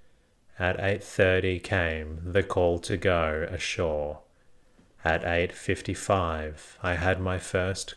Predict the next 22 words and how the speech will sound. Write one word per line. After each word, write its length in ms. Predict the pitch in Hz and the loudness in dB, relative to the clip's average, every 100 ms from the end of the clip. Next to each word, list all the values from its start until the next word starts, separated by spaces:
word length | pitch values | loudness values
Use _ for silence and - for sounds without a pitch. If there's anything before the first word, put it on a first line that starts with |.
| - | -4
glimpse 760 | 95 85 78 80 - - - - | 0 0 -2 -8 -8 -8 -8 -4
of 180 | 85 85 | 0 2
a 160 | 85 | 2
Miss 400 | 82 85 82 - | 0 -4 -4 -4
E, 440 | 95 82 76 78 - _ - _ _ - _ _ - | -2 0 -2 -8 -14 _ -20 _ _ -20 _ _ 0
a 140 | 92 | 2
discreet 1000 | 90 - - - 98 92 92 - - - | 2 0 -2 -2 0 0 -2 -6 -12 -8
and 380 | 92 92 87 - | -4 -2 -2 -6
charming, 760 | - - 87 85 78 76 76 76 - - | -4 0 0 0 -4 -8 -12 -16 -16 -6
a 140 | 85 | -4
bit 300 | 80 85 90 | 0 0 0
of 180 | 92 82 | -2 -6
English 720 | 95 92 85 80 82 - - - _ _ - - - | -6 -4 -4 -6 -6 -8 -12 -16 _ _ -20 -20 -20
femininity 1300 | - 107 104 107 104 107 90 82 - 80 78 78 - - | -4 0 0 0 -2 -2 -2 -4 -4 -4 -4 -10 -16 -12
as 300 | - 85 82 | -4 -2 0
one 400 | 87 85 87 90 | -2 0 0 -2
would 240 | 87 90 - | -2 -2 -4
care 360 | - 92 90 87 | -4 -2 -2 -6
to 120 | 98 | -6
set 320 | - 95 92 | 0 2 2
eyes 320 | 87 87 82 | 0 -2 -4
upon. 600 | 85 - 85 78 76 76 | -6 -8 -8 -8 -10 -16